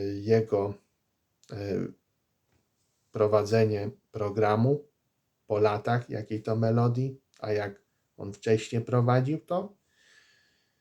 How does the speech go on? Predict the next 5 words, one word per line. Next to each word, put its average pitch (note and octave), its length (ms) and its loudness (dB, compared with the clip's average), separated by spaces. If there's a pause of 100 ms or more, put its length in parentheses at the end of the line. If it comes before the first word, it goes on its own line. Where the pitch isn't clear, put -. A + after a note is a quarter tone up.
(500)
I F3+ 260 -2
porównam B2+ 720 4
go G#2+ 140 -2
z G#2+ 100 -4
Rafałem G2 600 -6